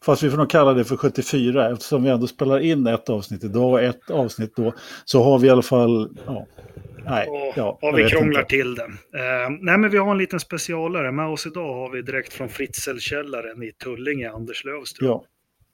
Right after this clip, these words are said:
Speaker 1: Hej, hej, god jul.
Speaker 2: God jul och god jul alla lyssnare. Och som ni alla vet så har vi vår gourmet eller gourmand, eh, Ridderstolpe. Han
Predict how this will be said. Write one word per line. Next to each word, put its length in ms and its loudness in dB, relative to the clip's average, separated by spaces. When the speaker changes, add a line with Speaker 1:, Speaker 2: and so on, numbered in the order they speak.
Speaker 1:
Hej, 360 4
hej, 340 0
god 260 2
jul. 200 2
Speaker 2:
God 260 -10
jul 360 -8
och 120 -10
god 220 -10
jul 240 -8
alla 180 -12
lyssnare. 460 -16
Och 100 -4
som 160 0
ni 80 2
alla 280 4
vet 280 0
så 120 -4
har 80 -2
vi 160 -2
vår 320 -4
gourmet 640 -4
eller 120 -8
gourmand, 680 -6
eh, 960 -8
Ridderstolpe. 800 -8
Han 460 -4